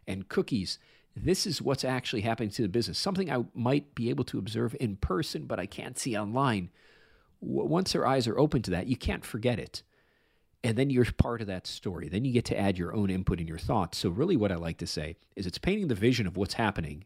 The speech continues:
in their business off their data, and then pulling it back so that they can actually participate in that story. They can teach others, they can bring people in, and that generally is enough just for companies to get started.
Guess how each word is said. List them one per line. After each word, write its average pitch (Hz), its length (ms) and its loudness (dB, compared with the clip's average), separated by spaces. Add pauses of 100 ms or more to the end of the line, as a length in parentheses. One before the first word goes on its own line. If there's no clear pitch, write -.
in 85 120 -8
their 87 120 -2
business 90 600 -2
off 113 240 -2
their 98 100 0
data, - 400 -10 (600)
and 107 120 -4
then 110 160 0
pulling 160 340 0
it 98 120 -4
back 101 260 -2
so - 160 -2
that 85 140 0
they 98 100 2
can 98 160 0
actually 92 320 -2
participate 82 1040 -4
in 98 180 0
that 87 220 0
story. - 600 0 (500)
They 90 100 -2
can 82 200 -2
teach - 320 2
others, 98 360 2
they 92 80 -2
can 87 140 -2
bring 101 240 2
people 95 320 2
in, 98 240 4 (440)
and 117 120 -6
that 165 160 -4
generally 180 380 -2
is 113 100 0
enough 110 240 -2
just - 180 -6
for - 80 -10
companies 98 440 -2
to 104 60 -6
get 98 140 -4
started. 123 400 -4